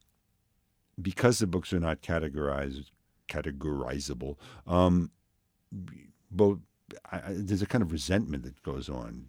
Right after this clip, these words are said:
in the sense that, you know, Carol writes this kind of book, but it's failed this kind of book, when it, to which, when to me,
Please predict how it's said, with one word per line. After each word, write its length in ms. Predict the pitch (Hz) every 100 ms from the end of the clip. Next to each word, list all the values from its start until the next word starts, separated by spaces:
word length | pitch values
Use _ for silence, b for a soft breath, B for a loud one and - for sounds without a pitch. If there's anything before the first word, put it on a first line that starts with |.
| -
in 140 | 76 69
the 140 | 76
sense 280 | - 78 -
that, 120 | 73 B B
you 80 | 80
know, 120 | 67 - b b
Carol 440 | - 101 101 95
writes 400 | 82 85 85 -
this 200 | - 90
kind 300 | - 87 80
of 160 | 73 65
book, 220 | 82 78 -
but 100 | 82
it's 180 | 78 -
failed 600 | - 95 90 76 73 69
this 220 | 85 80 -
kind 300 | 80 73 69
of 140 | 58
book, 220 | 65 64 - - -
when 220 | 90 90
it, 100 | 82 _ _ _
to 80 | 101
which, 280 | 90 -
when 180 | 98 87
to 100 | 87
me, 280 | 95 92 92